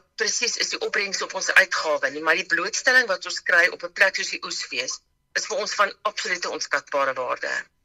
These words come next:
Jy weet, die, dis die regte kliënt wat hier is. Ons kliënte is 'n boer, dis ons uitver-, eindverbruiker. En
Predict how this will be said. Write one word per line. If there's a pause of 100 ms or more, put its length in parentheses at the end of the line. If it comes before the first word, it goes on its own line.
(120)
Jy
weet,
die,
dis
die
regte
kliënt
wat
hier
is.
Ons
kliënte
is
'n
boer,
dis
ons
uitver-,
eindverbruiker. (600)
En